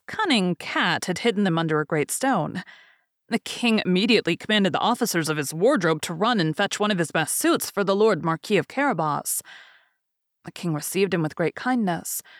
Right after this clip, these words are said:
and as the fine clothes he had given him extremely set off his good mien,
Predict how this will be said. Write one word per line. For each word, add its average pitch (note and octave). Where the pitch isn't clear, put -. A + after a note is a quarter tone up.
and D#4+
as F4
the -
fine C4
clothes A3+
he F#3+
had D3+
given A#3+
him F3+
extremely C4
set F3+
off E3+
his E3+
good F#3
mien, F#3+